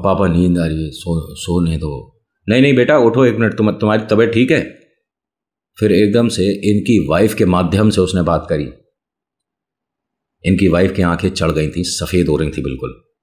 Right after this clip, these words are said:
और इन्हें देखते हुए क्या बोलती हैं कि "जो तूने कहा है तुझे करना तो पड़ेगा, और अब हम यहाँ से कहीं जाएंगे नहीं, और अब प्रेतराज आएगा, उसे परेशान गुस्सा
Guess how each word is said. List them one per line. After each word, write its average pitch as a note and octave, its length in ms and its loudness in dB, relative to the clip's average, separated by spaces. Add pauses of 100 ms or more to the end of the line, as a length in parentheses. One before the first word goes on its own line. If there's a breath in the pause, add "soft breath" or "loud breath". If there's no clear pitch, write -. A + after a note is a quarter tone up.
(380)
और E2 140 0
इन्हें F2+ 180 2
देखते F2 280 0
हुए E2 60 2
क्या E2 120 0
बोलती D#2 360 -2
हैं A2 120 -2
कि F2+ 160 2
"जो F2 140 0
तूने E2+ 220 0
कहा D#2+ 300 -2
है G2 80 0
तुझे F2+ 200 0
करना D2 320 -2
तो - 120 -4
पड़ेगा, D2+ 440 -4 (2750)
और G2 140 0
अब F2+ 160 2
हम E2+ 180 0
यहाँ D2 180 -2
से G#2+ 160 -4
कहीं F2+ 240 0
जाएंगे D2 360 -2
नहीं, C#2+ 240 -8 (1080)
और D#2+ 120 -2
अब - 300 -2
प्रेतराज C#2+ 500 -2
आएगा, B1+ 320 -8 (1500)
उसे E2+ 380 0 (180)
परेशान D#2 580 0 (800)
गुस्सा F2 540 0